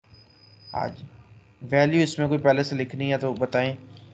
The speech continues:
मैंने कहा, "नहीं, value नहीं लिखनी।" वैसे मैं example दे देता हूँ कि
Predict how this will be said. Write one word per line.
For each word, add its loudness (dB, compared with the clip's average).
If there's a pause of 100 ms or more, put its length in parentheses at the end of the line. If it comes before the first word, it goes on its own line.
(160)
मैंने -2
कहा, 2
"नहीं, 0
value 2
नहीं 0
लिखनी।" -4
वैसे 0
मैं -2 (340)
example -2
दे 0
देता -2
हूँ -2
कि 0